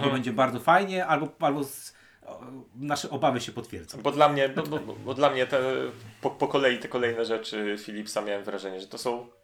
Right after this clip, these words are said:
Speaker 1: spoko gry, które nie budzą we mnie żadnej ekscytacji, ale, no, ale dobre, dobre słowa o wiceha-,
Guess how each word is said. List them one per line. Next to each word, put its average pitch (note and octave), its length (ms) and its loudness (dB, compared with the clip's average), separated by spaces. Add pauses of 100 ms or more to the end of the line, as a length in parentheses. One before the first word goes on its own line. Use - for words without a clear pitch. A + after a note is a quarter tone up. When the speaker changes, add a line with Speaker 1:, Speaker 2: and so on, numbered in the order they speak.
(760)
Speaker 1:
spoko F#3+ 340 2
gry, D3 460 -2
które C#3 280 -6
nie C#3 120 -6
budzą C3 280 -4
we B2+ 100 0
mnie A#2+ 160 -4
żadnej A#2 300 0
ekscytacji, C#3 800 -2
ale, C3+ 480 0
no, D#3+ 120 2
ale D#3 140 2
dobre, C#3+ 280 0
dobre B2+ 320 2
słowa A#2 300 0
o A2+ 120 2
wiceha-, - 340 -8